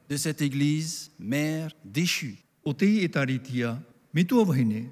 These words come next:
Speaker 2: o te topo.
Speaker 1: Et qui a le contrôle sur l'État.
Speaker 2: E nana e maura i te mo whanho rātou i nei i te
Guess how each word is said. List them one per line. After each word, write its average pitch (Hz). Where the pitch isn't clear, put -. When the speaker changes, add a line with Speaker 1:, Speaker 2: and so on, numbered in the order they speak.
Speaker 2:
o 143
te 120
topo. -
Speaker 1:
Et 123
qui 160
a 147
le 147
contrôle 160
sur 127
l'État. 131
Speaker 2:
E 151
nana 165
e 143
maura 131
i 123
te 113
mo 117
whanho 147
rātou 127
i 127
nei 123
i 113
te 117